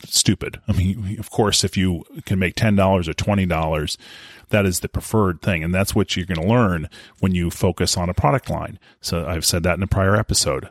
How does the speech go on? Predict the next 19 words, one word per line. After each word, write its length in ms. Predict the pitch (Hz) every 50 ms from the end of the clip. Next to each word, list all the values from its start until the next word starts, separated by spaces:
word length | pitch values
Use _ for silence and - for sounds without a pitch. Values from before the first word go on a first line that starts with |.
| _
Focus 480 | - - - 98 95 - - 110 - -
on 220 | 98 87 85 85
one 260 | 85 85 87 95 98 98
product 460 | - - 92 87 85 85 - - 76
line 400 | 76 76 73 76 73 80 80 - -
and 200 | 98 95 90 87
get 160 | 87 76 87
really 320 | 90 87 92 92 92 95
good 180 | - 101 95 90
at 200 | 82 82 76 73
it. 140 | 67 - - _ _ _ _ _ _ _ -
But 120 | 101 98
understanding 680 | 104 104 98 92 - - - 101 101 98 95 92 92 85
where 200 | 85 98 95 92
you 140 | 90 87
double 240 | 87 98 87 87 95
your 120 | 85 80 85
money 480 | 110 139 160 139 120 110 107 107 - - - - 113 - -
really 520 | 123 110 117 113 113 110 104 101 98 95